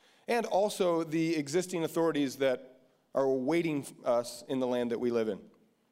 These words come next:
So the story picks up in Mark chapter twelve in verse thirteen. It says, "Then they sent to him some of the Pharisees and the Herodians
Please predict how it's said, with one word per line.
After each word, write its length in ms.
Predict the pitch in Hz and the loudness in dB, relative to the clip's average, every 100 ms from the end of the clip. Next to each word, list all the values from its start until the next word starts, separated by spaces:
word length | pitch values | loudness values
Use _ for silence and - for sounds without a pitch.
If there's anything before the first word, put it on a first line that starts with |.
| _ _ - - - - - | _ _ -20 -20 -18 -18 -2
So 280 | 190 190 | 0 2
the 200 | 175 165 | 2 0
story 500 | 160 - 226 247 220 | 0 2 2 2 0
picks 340 | 196 - 196 - | -2 -2 -2 2
up 260 | 160 151 - | 2 0 -2
in 100 | 147 | 0
Mark 240 | 151 180 | 2 0
chapter 380 | - 175 - 151 | 0 0 0 -4
twelve 500 | - 156 147 139 131 - - - - _ _ - _ _ - | 0 2 2 0 -4 -20 -20 -20 -20 _ _ -20 _ _ -2
in 220 | 160 160 | 0 2
verse 240 | 160 160 | 2 0
thirteen. 680 | 160 156 - 175 151 101 78 - _ _ _ _ _ _ - - _ - | 2 0 2 0 0 -4 -10 -20 _ _ _ _ _ _ -20 -20 _ -4
It 120 | 170 | -2
says, 360 | - 208 160 151 | 2 0 0 0
"Then 320 | 226 277 269 | 2 2 2
they 160 | 226 | 0
sent 400 | 214 - 233 226 | 0 0 0 0
to 100 | 220 | 0
him 300 | 170 160 143 | 0 0 0
some 240 | 147 208 240 | 0 0 0
of 80 | 220 | 0
the 80 | |
Pharisees 920 | 208 196 180 180 180 180 175 165 156 - - _ _ _ _ _ - | 0 0 2 2 0 0 0 -2 -6 -14 -20 _ _ _ _ _ -2
and 160 | 208 | 0
the 60 | 226 | 2
Herodians 1000 | 196 170 202 196 147 127 139 147 - | 2 4 2 2 2 0 -2 -6 -12